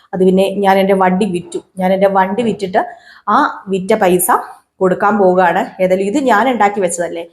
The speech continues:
ഒരിക്കലും ഞാൻ കാരണം എൻ്റെ കൂട്ടുകാരന്മാർ സങ്കടപ്പെടാൻ പാടില്ല. എടാ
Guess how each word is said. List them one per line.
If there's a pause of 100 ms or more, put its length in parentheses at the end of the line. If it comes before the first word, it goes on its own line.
(280)
ഒരിക്കലും
ഞാൻ (100)
കാരണം
എൻ്റെ
കൂട്ടുകാരന്മാർ (160)
സങ്കടപ്പെടാൻ (100)
പാടില്ല. (340)
എടാ